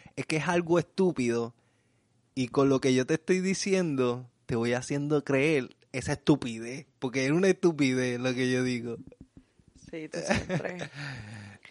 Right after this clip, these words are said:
Speaker 1: Ah, hasta
Speaker 2: Como
Speaker 1: el
Speaker 2: por
Speaker 1: punto que,
Speaker 2: ejemplo, a
Speaker 1: pues,
Speaker 2: veces viene y
Speaker 1: se
Speaker 2: me
Speaker 1: lo
Speaker 2: dice, "Me
Speaker 1: creen.
Speaker 2: botaron del trabajo".
Speaker 1: Ajá.
Speaker 2: Y yo, "¿En verdad, Giancarlo?". Ah, porque mi, mi palabra es "en verdad".
Speaker 1: ¿En verdad?
Speaker 2: "¿En verdad, Giancarlo?".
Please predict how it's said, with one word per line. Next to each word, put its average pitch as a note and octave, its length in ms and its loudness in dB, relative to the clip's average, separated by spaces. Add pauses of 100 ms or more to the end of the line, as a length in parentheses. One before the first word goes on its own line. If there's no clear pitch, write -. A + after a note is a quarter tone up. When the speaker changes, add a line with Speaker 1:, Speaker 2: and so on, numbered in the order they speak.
Speaker 1:
Ah, G#2 200 -6
hasta - 120 -4
Speaker 2:
Como F#3 60 2
Speaker 1:
el F3 80 -2
Speaker 2:
por F#3 200 2
Speaker 1:
punto - 80 6
que, F3 60 2
Speaker 2:
ejemplo, B2+ 300 4
a - 20 2
Speaker 1:
pues, F3+ 120 2
Speaker 2:
veces F3+ 280 -2
viene F#3 180 -4
y G3 40 -4
Speaker 1:
se F#3+ 60 0
Speaker 2:
me G3 40 0
Speaker 1:
lo G3 80 -2
Speaker 2:
dice, G3 120 -6
"Me F3+ 100 -6
Speaker 1:
creen. E3 80 -2
Speaker 2:
botaron E3 300 -6
del G3+ 160 -12
trabajo". F3+ 720 -12
Speaker 1:
Ajá. A2 320 -12 (200)
Speaker 2:
Y F3 80 -12
yo, E3 80 -8
"¿En C#3+ 80 -16
verdad, D3+ 360 -10
Giancarlo?". A3+ 300 -8
Ah, F#3 160 2
porque D#3+ 260 -6
mi, C#3 220 -12
mi D3 180 -12
palabra C#3+ 400 -2
es E3+ 160 -16
"en D3 140 -14
verdad". C#3 400 -12 (100)
Speaker 1:
¿En A2+ 140 -10
verdad? C#3+ 420 -2 (320)
Speaker 2:
"¿En E3 100 -12
verdad, D3 280 -12
Giancarlo?". F3+ 560 -8